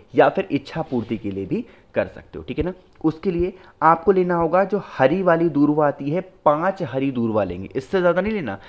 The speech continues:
सिर्फ पांच हरी दूर्वा लेंगे। एक तांबे का लोटा लेना, उसमें जल भरेंगे,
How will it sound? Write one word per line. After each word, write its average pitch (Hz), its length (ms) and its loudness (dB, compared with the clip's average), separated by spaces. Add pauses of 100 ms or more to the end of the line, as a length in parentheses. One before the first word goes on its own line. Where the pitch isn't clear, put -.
(280)
सिर्फ 226 140 -2 (140)
पांच 175 340 0
हरी 127 180 -4
दूर्वा 110 340 -2
लेंगे। 131 300 -8 (880)
एक 170 220 0
तांबे 151 320 2
का 180 140 0
लोटा 147 300 2
लेना, 175 280 -2 (100)
उसमें 120 340 -4
जल 120 200 0
भरेंगे, 156 480 0